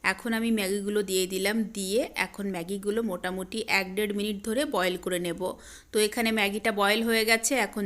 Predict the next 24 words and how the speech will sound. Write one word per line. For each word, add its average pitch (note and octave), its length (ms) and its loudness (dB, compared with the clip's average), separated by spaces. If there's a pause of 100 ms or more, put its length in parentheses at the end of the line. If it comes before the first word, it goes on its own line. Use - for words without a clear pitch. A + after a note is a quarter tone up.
(120)
জল G3 200 2 (120)
ঝরিয়ে G3+ 320 0 (160)
আমি F3+ 140 -4 (100)
একটা - 260 0 (500)
বোলে G3 260 4 (240)
ঢেলে F#3 280 2
নিলাম। F3 240 -2 (1600)
এবার C#4+ 180 6 (100)
আমি D4 120 8 (100)
এখানে C#4+ 320 2 (480)
একটা A3 260 -4 (420)
ডিম B3+ 180 2 (100)
নিয়ে F3 220 0
নিচ্ছি। E3+ 360 -6 (600)
আপনারা B3 260 -2 (100)
ডিমের A#3 340 2
পরিমাণটা G3+ 480 0 (100)
বাড়াতেও F#3 380 0 (100)
পারেন, G#3+ 240 -2 (480)
যেহেতু C4 300 0 (100)
আমি B3 200 0
দুটো A#3 240 0
প্যাকেট B3+ 260 -2 (100)
নিয়েছি C#4 340 0